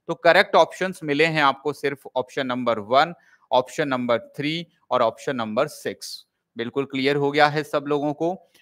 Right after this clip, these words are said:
नेक्स्ट क्वेश्चन हमारे पास था मेरे दोस्तों, क्वेश्चन नंबर फ़ोर फिफ्टी थ्री। Client who has been reviewing the radiation therapy or for the bladder cancer or the tell the nurse if feel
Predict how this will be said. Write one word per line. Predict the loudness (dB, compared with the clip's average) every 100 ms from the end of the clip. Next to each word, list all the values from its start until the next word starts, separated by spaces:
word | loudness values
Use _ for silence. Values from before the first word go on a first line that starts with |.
| _ -6
नेक्स्ट | 0 0 0
क्वेश्चन | -6 -4 -4 -2
हमारे | 0 0
पास | 2 0 0 -2
था | -4
मेरे | -2 -4
दोस्तों, | -6 -8 -6 -6
क्वेश्चन | -8 _ _ -6 -6 -6
नंबर | -4 0 0
फ़ोर | -2 -4 -4 -4
फिफ्टी | -8 -8 -10
थ्री। | -10 -16 -16 _ _ _ 4
Client | 6 6 2
who | -4 2
has | 2 2 -2
been | -8 -6
reviewing | -6 -6 -6 -2 0
the | 0
radiation | 0 -4 -6 -8 -8 -6
therapy | -4 -4 -6 -10 -12 _ _ _ _ 2
or | 6 6
for | 2 -6 -2
the | 0 0
bladder | -2 0 0 0
cancer | -2 -4 -6 -8 -8 _ _ _ -2
or | 4 4
the | 4 0 2
tell | 2 4
the | 0
nurse | 0 2 4 2 -2 -20 _ -8
if | -8
feel | -8 -8 -4 -4